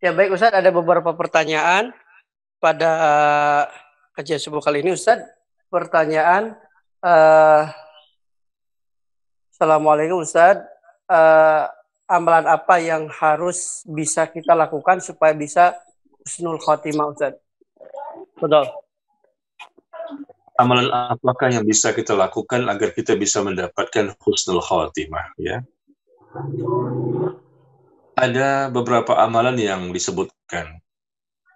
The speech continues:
Speaker 2: yang Allah jelaskan dan Rasul sampaikan. Agar seseorang mendapatkan husnul khotimah,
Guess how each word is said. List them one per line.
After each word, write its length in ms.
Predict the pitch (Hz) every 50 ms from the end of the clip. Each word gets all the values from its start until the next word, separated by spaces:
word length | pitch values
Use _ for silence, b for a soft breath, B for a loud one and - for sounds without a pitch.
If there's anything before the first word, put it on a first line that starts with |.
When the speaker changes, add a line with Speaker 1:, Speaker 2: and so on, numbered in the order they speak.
| _ _ _ _ -
Speaker 2:
yang 160 | 110 107 101
Allah 560 | 92 95 95 98 95 95 98 101 95 95 - - - - 98
jelaskan 560 | 92 98 98 98 - - - 104 101 104 98
dan 120 | 87 90 90 87 87 87
Rasul 320 | 90 90 85 - 92 85 -
sampaikan. 640 | 90 85 82 82 - 87 82 - - - - - _ _ _ _ _ _ _ _ _ _ _ _ _ _ _ _ _ _ _ _ _ _ _ _ _ _ - 113
Agar 400 | 110 107 98 107 107 113 113 113
seseorang 560 | - 104 - - 113 101 101 104 117 123 117
mendapatkan 640 | 110 101 95 90 - - - 85 - - 95 90 85
husnul 400 | - 98 87 - - 92 87 -
khotimah, 480 | - 104 - - 120 120 120 143 151